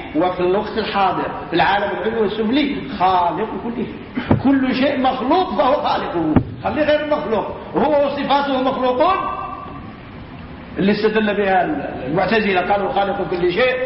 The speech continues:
وعليه صفاته مخلوقة. أركز قلبه. ليه؟ خالق كل شيء مخلوق، لكن ما من مخلوق مخلوق يخلقه،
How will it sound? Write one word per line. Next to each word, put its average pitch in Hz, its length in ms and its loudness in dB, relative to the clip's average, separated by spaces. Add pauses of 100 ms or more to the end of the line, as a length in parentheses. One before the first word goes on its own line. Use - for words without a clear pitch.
(160)
وعليه 214 400 0
صفاته 226 520 2
مخلوقة. 262 580 0 (280)
أركز 185 440 0
قلبه. - 360 -4 (520)
ليه؟ 226 520 2
خالق 277 540 0
كل 269 260 4
شيء 349 240 2
مخلوق، 254 720 0 (160)
لكن 262 280 2
ما 349 260 2
من 311 80 0
مخلوق 285 400 0
مخلوق 262 380 0
يخلقه، 285 580 0